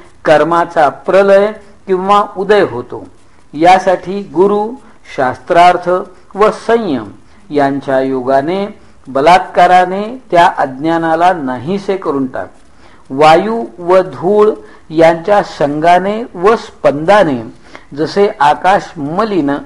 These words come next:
व चंचल झाले आहे असे वाटते, त्याप्रमाणे चित्तच्या चित्लक्षण स्पंदामुळे विषय या आकाराने हे सर्व अनर्थजात उपस्थित झाले आहे.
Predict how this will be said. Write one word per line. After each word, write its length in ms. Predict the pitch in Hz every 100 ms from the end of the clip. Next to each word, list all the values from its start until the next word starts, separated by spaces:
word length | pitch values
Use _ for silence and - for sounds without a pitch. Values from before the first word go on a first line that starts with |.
| - -
व 80 | 208
चंचल 640 | 208 - 139 139 160 202 208
झाले 300 | 180 180 190
आहे 260 | 180 170
असे 320 | 185 185 185 202
वाटते, 540 | 240 247 - 131 120 110 - - - - -
त्याप्रमाणे 760 | 214 226 196 151 143 156 175
चित्तच्या 720 | 175 - 269 262 - 147 131 131 - - - -
चित्लक्षण 680 | 254 240 196 196 - 233 233
स्पंदामुळे 960 | - - 139 151 208 220 151 127 120 139 - - - -
विषय 600 | 135 170 160 214 220 233 - - -
या 280 | 156 190 214 -
आकाराने 880 | 143 135 208 175 135 127 123 127 - - - -
हे 180 | 196 202
सर्व 400 | - 180 185 202 208
अनर्थजात 680 | 147 180 208 196 165 185 202 - 139
उपस्थित 460 | 180 180 - 247 190
झाले 260 | 131 135 123
आहे. 360 | 110 101 95